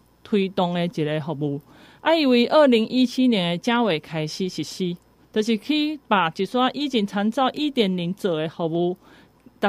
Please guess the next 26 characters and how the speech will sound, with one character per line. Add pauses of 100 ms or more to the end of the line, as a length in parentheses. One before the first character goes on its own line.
(120)
变
甲
愈
来
愈
多。
譬
如
讲，
以
前
大
家
拢
想
着
嘛， (260)
我
若
有
需
要
居
家
服
务，